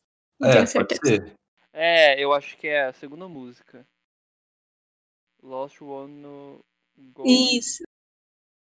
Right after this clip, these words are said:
Speaker 3: É, tem um pedido de socorro, sabe? E daí eu con-,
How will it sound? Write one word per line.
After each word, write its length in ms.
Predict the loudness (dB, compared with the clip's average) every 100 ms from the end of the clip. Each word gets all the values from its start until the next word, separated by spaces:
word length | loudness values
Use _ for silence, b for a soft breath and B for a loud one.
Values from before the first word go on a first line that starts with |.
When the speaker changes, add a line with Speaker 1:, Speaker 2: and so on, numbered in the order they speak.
| _ _ _ _
Speaker 3:
É, 260 | -8 -6 -6
tem 220 | -10 -18
um 80 | -18
pedido 320 | -20 -18 -20
de 140 | -20 -20
socorro, 680 | -20 -20 _ -20 -20 -20 _
sabe? 320 | -18 -18 _ _ _ _ -12
E 60 |
daí 420 | -6 -6 -6 -10
eu 420 | -8 -6 -8 -12 -18 _
con-, 240 | -20 -20